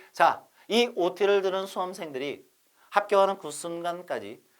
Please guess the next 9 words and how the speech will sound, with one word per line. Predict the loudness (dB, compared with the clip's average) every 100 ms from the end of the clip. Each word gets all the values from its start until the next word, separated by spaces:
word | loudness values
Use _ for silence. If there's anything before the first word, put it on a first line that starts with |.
| _ -12
최선을 | -2 0 0 0 -2 -2
다하길 | -2 0 0 -4 -8
바라고요. | -8 -10 -10 -10 -10 _ _ _ -8
그리고 | -4 -2
난 | -2 0
다음에 | 0 2 0 0 -8 _ _ _ _ _
진정한 | -2 0 4 6 6 6 0
공무원이 | -8 -6 -6 -6 -4
되어서, | -6 -6 -8 -10